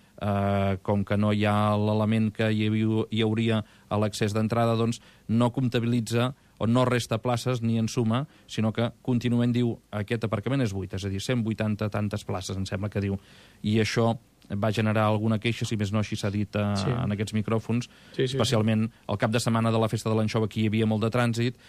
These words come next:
Speaker 1: i la gent entrava allà dins perquè veia que hi ha cent vuitanta-cinc places, però realment no n'hi havia cap.
Speaker 2: Sí, sí, sí, és veritat.
Speaker 1: Què s'ha de
Speaker 2: Eh,
Speaker 1: fer o què es pot fer al respecte, Víctor?
Speaker 2: Aquesta és una, una tecnologia bastant nova, que l'Escala són pioners en fer un desplegament com aquest, de panells i de senyalitzacions i de,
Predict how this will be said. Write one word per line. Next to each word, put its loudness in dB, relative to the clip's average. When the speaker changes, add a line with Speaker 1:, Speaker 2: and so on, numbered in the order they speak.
Speaker 1:
i -2
la 4
gent 2
entrava 2
allà 2
dins 0
perquè -2
veia 2
que -2
hi 2
ha 2
cent 0
vuitanta-cinc 0
places, -4
però -2
realment 2
no 2
n'hi 2
havia 0
cap. -8
Speaker 2:
Sí, 0
sí, 0
sí, -4
és -20
veritat. -8
Speaker 1:
Què 0
s'ha 2
de 4
Speaker 2:
Eh, 0
Speaker 1:
fer 0
o 0
què -2
es -4
pot 0
fer 0
al 2
respecte, -2
Víctor? -4
Speaker 2:
Aquesta -2
és 2
una, 4
una 0
tecnologia 2
bastant -2
nova, 2
que -4
l'Escala -2
són 0
pioners 0
en -8
fer -6
un -2
desplegament 0
com -2
aquest, 0
de -2
panells 0
i -2
de -4
senyalitzacions 0
i -2
de, -4